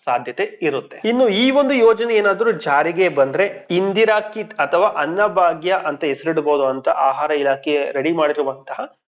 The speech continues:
ಒಂದು ಪ್ರಸ್ತಾವನೆಯಲ್ಲಿ ಇದೆಯಂತೆ. ಇಂದಿರಾ ಕಿಟ್ ಅಥವಾ ಅನ್ನಭಾಗ್ಯ ಅಂತ ಹೆಸರಿಡುವಂತಹ ಸಾಧ್ಯತೆ ಇದೆಯಂತೆ. So ಈ ಒಂದು ಯೋಜನೆ ಏನಾದ್ರು ಜಾರಿಗೆ ಬಂದ್ರೆ ಮೊದಲು, ಆ, ಕೆಲವೊಂದು ಜಿಲ್ಲೆಗಳಿಗೆ, ಅಂದ್ರೆ ಕೆಲವೊಂದಿಷ್ಟು ಸೆಲೆಕ್ಟಿವ್ ಜಿಲ್ಲೆಗಳಿಗೆ ಮಾತ್ರ,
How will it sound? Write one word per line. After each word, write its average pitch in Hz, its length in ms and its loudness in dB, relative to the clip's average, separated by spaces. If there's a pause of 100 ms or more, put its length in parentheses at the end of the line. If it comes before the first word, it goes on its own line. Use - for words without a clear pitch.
ಒಂದು 180 180 -2
ಪ್ರಸ್ತಾವನೆಯಲ್ಲಿ 160 840 -2
ಇದೆಯಂತೆ. 139 720 0
ಇಂದಿರಾ 147 640 0 (120)
ಕಿಟ್ 220 260 -4
ಅಥವಾ 151 280 -2
ಅನ್ನಭಾಗ್ಯ 139 600 -4
ಅಂತ 113 140 -8
ಹೆಸರಿಡುವಂತಹ 135 720 -2
ಸಾಧ್ಯತೆ 180 420 -2
ಇದೆಯಂತೆ. 131 440 -6 (400)
So 226 140 6
ಈ 240 200 -2
ಒಂದು 277 260 2
ಯೋಜನೆ 214 380 2
ಏನಾದ್ರು 214 220 0
ಜಾರಿಗೆ 180 320 0
ಬಂದ್ರೆ 180 280 0
ಮೊದಲು, 196 720 0
ಆ, 185 340 2
ಕೆಲವೊಂದು 247 520 0
ಜಿಲ್ಲೆಗಳಿಗೆ, 170 540 -2
ಅಂದ್ರೆ 190 380 -2
ಕೆಲವೊಂದಿಷ್ಟು 175 520 -4
ಸೆಲೆಕ್ಟಿವ್ 185 580 -2
ಜಿಲ್ಲೆಗಳಿಗೆ 160 440 0
ಮಾತ್ರ, 135 360 -4